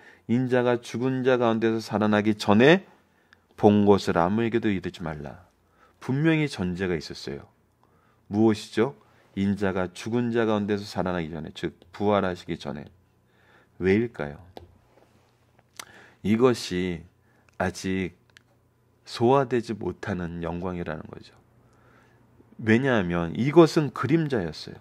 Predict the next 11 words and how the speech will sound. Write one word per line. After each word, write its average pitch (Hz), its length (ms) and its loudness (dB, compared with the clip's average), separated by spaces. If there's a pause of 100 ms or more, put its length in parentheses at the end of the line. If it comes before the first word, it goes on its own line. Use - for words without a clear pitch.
(3250)
그런데 139 560 2 (300)
본체, 143 680 2
이것을 151 480 4
우리에게 113 480 2 (300)
주시기 107 500 -6
위한 90 320 -2 (380)
이 120 140 0
부활의 143 640 0
영광을 101 420 0
보기 95 280 -6
전에 80 640 -10